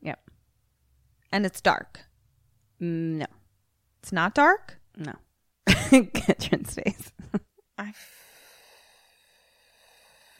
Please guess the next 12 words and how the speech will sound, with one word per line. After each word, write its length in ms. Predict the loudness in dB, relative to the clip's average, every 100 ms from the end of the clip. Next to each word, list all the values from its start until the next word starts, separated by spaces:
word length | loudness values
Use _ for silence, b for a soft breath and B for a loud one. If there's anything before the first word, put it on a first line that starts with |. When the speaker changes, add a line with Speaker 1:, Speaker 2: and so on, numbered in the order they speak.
| -12
Speaker 2:
feel 520 | -8 -8 -8 -8 -8
like 320 | -8 -8 -8
it 120 | -8
has 180 | -8 -10
something 480 | -12 -14 -12 -12 -12
to 80 | -12
do 240 | -12 -12
with 220 | -12 -16
a 80 | -18
flash. 1040 | -20 -18 -14 -12 -12 -14 -16 -20 -20 -20 -20 _ _ _ _ _ -8
Does 260 | -4 -4
she? 540 | -6 -10 -10 -10 -12